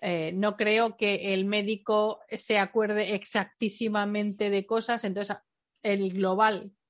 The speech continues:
encaja, la descripción de la escena encaja, si, si, si hay una mujer y hay una voz de mujer y hay una enfermera que cuando te despiertas y está la enfermera, pues será esta enfermera, ¿sabes? Ese tipo de cosas pero no deja de ser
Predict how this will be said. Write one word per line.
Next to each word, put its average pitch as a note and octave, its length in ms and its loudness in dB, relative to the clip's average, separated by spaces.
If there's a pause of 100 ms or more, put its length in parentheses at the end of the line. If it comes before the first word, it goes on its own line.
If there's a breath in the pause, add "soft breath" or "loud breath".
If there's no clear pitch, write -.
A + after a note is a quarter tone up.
(200)
encaja, G#3 640 -2 (440)
la A3 140 4
descripción G#3 600 -4
de G3+ 80 -2
la F#3+ 100 0
escena F#3 480 -6 (160)
encaja, G3+ 580 -2
si, G#3 220 -6
si, F#3+ 200 -2 (100)
si - 140 -4
hay G3 120 2
una G#3+ 180 0
mujer G3+ 340 -2
y F#3+ 60 2
hay F#3+ 140 0
una F#3 140 0
voz F#3 140 0
de F#3 100 0
mujer F#3 440 -2 (280)
y G#3+ 120 0
hay G#3 80 2
una G#3 140 0
enfermera G3 500 0
que F3+ 260 -2
cuando F3+ 240 -2
te F#3+ 80 -2
despiertas G3 480 0
y F#3+ 40 0
está F#3+ 160 -4
la G3 80 0
enfermera, F3+ 400 -4
pues - 260 -12 (260)
será F3 240 0
esta G3 200 -2
enfermera, F3+ 680 -4
¿sabes? A3+ 300 0
Ese A#3 120 -2
tipo A#3 200 -2
de G#3+ 160 -2
cosas B3+ 460 -4 (540)
pero G#3 140 2
no G3+ 100 0
deja G#3+ 240 2
de A#3 100 2
ser B3+ 340 -2